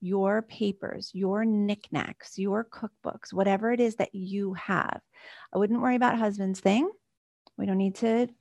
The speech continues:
get into husband's business, but I'm talking about your stuff. Husband can be in charge of organizing or not organizing his own stuff. Oh my gosh, twenty-three comments.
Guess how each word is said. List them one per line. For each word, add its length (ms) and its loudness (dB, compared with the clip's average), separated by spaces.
get 200 8
into 240 6
husband's 400 4
business, 400 -2
but 100 2
I'm 100 6
talking 220 2
about 220 2
your 560 4
stuff. 340 6
Husband 380 8
can 220 8
be 140 12
in 120 12
charge 280 6
of 160 6
organizing 560 6
or 160 6
not 300 8
organizing 540 4
his 160 2
own 180 4
stuff. 540 -6
Oh 200 -20
my 80 0
gosh, 320 -8
twenty-three 600 0
comments. 640 -6